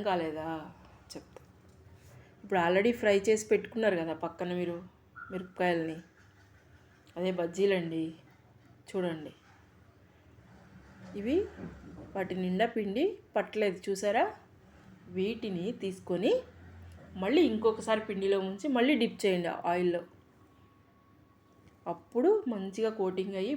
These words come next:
బాగుంటాయి. చూడండి ఎంత బాగా వచ్చాయి బజ్జీలు, సూపర్గా ఉన్నాయి కదా. ఇలా బిగినర్స్ రాని వాళ్ళు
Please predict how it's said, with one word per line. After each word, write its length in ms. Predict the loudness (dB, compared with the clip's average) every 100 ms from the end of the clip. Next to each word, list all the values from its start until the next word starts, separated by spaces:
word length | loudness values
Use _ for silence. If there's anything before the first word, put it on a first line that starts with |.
| 2
బాగుంటాయి. 440 | 2 0 -6 -12 -14 _ _ _ _ _ _ _ _ _ _ _ _ _ _ _
చూడండి 360 | -12 -10 -8 -6 -6
ఎంత 200 | -2 0 4
బాగా 160 | 6 4
వచ్చాయి 240 | 2 0 2
బజ్జీలు, 360 | 2 4 4 4 2 -10 _ _ _ _ _ _ _ _ _ _ _ _ _ _ -20 -6
సూపర్గా 540 | -4 -4 4 6 8 4
ఉన్నాయి 180 | 4 2
కదా. 200 | 2 2 2 0 -6 -20 _ _ _ _ _ _ _ _ _ _ _ _ _ _ _ _ _ _ _ _ -2
ఇలా 180 | 2 2 -2 -20 _ _ _ _ _
బిగినర్స్ 420 | -10 -6 -4 -4 -4
రాని 220 | -4 -2 -2
వాళ్ళు 260 | 2 2